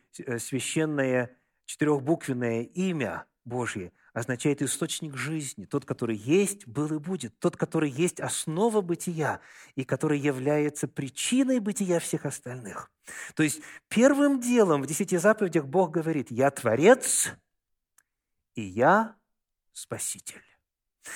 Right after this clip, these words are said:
И вот во свете того, кто есть я, во свете того, что я тебя создал, и во свете того, что я тебя вызволил, спас, вот познав такого Бога, ты теперь,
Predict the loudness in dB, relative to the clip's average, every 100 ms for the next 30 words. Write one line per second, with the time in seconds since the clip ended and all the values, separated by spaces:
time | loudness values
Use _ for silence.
0 | -12 0 4 6 12 10 10 6 8 8
1 | 10 10 10 6 4 0 0 -2 0 4
2 | 4 2 0 4 4 4 2 4 0 0
3 | 2 4 4 4 6 6 6 -6 -10 0
4 | 2 2 2 2 2 0 0 0 0 0
5 | 2 2 -2 _ -8 2 6 6 6 4
6 | 4 2 0 -6 2 6 6 4 -6 -12
7 | _ _ _ _ _ _ _ _ _ _
8 | _ _ _ _ _ -6 -4 4 4 6
9 | 4 4 2 2 2 2 2 2 2 2
10 | 4 4 4 0 _ _ _ 0 0 0
11 | -6 -4 -6 -6